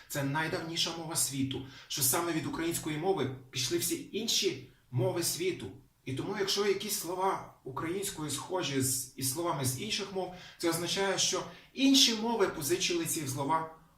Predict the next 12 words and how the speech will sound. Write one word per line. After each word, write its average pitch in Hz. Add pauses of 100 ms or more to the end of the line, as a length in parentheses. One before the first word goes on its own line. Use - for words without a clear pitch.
(100)
в 123
української 160
мови. 180 (760)
А 131
всі, 185
хто 135 (160)
буде 135
з -
цим 117
сперечатися, 196 (180)
вони 113
всі 190